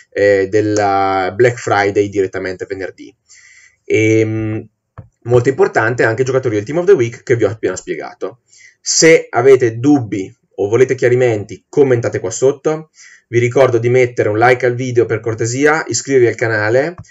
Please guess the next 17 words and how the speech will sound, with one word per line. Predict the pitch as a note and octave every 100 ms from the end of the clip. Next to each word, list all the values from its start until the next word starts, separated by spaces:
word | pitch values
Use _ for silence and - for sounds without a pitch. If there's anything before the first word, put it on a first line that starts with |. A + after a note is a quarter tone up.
| _ _
seguirmi | - - E3 D3 E3 D#3 B2+ A2+ G#2 G#2 -
nel | - A#2 C3
profilo | A#2+ A#2 C#3+ C3
Instagram | C3+ A#2+ G#2+ G2+ F#2 F#2
perché, | G2+ B2+
come | A#2+ A2
dicevo, | A2 - C3+ A2 F#2+ F2+ _ _ _
eh, | - G#2 G2+ G2+
compravendite | C3 B2 B2+ C#3 D3 C3 B2+
lampo, | C3 B2+ A2 G#2+ G#2+ F#2+ - -
ne | A2
parlerò | G#2+ A#2+ A2+ G#2+ -
qua. | D3+ E3 F#3 _ _ - _
Qui | - E3+
avete | C#3 B2
la | B2
possibilità | B2 B2+ B2+ B2 C3+ A#2+ G2